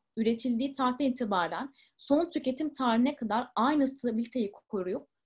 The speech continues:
bu bakterinin azalmaması gerekiyor.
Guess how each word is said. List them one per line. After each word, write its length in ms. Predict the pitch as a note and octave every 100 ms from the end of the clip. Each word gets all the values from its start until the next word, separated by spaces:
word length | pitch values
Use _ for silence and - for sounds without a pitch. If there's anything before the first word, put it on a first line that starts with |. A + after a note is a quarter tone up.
| -
bu 120 | B3
bakterinin 380 | D4 C#4 C4 D#4 A3+
azalmaması 840 | A3 C4 A#3+ F#3+ - F#3+ F3+ - _ _
gerekiyor. 540 | G#3 F3 E3 - A#3